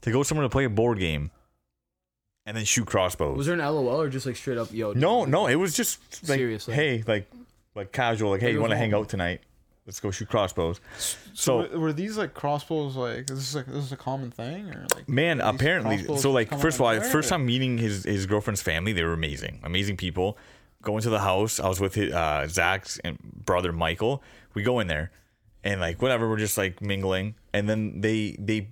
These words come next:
Speaker 1: pull open. They have, like, this, like, uh, I call it a sunroom. They pull open, like, uh, like, a door. It's like an accordion door. Like, you know the accordion door is the way
Speaker 3: Yeah.
Speaker 1: it folds.
Speaker 2: Yeah, yeah.
Speaker 1: And they, they, they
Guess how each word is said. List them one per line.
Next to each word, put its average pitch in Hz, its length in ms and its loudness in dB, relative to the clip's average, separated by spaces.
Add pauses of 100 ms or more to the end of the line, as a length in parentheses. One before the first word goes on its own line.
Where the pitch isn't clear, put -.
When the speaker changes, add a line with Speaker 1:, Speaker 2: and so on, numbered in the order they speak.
Speaker 1:
pull 147 360 0
open. 117 280 0
They 123 60 2
have, 113 80 -2
like, 110 120 -4
this, - 260 -4
like, 85 200 -6 (120)
uh, - 40 -4
I 78 280 -6
call 95 320 -4
it 82 40 2
a - 20 -6
sunroom. 123 560 -2 (280)
They 120 100 0
pull 143 440 2
open, 160 300 0
like, 123 300 0
uh, 107 440 2 (320)
like, - 140 -4
a 107 60 0
door. 104 380 2
It's 139 100 -6
like 113 80 -2
an 101 80 -4
accordion 123 500 -2
door. 147 320 -2 (500)
Like, 101 100 -14
you 104 40 -6
know 110 60 -4
the 107 80 -2
accordion 95 320 -2
door 101 100 0
is 95 60 -2
the 95 80 -2
way 90 100 2
Speaker 3:
Yeah. 180 180 0
Speaker 1:
it 85 120 2
folds. 95 140 0
Speaker 2:
Yeah, 135 140 -2
yeah. 123 260 -6 (180)
Speaker 1:
And 107 100 -6
they, 110 100 0
they, 107 220 0
they 113 200 0